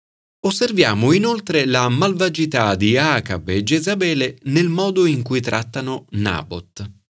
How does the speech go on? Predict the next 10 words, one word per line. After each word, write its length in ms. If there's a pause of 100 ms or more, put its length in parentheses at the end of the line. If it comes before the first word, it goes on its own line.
(760)
Per 180
rubargli 580
la 140
terra, 480 (260)
complottano 920 (100)
per 160
farlo 460
uscire 760
e 180
lapidarlo. 880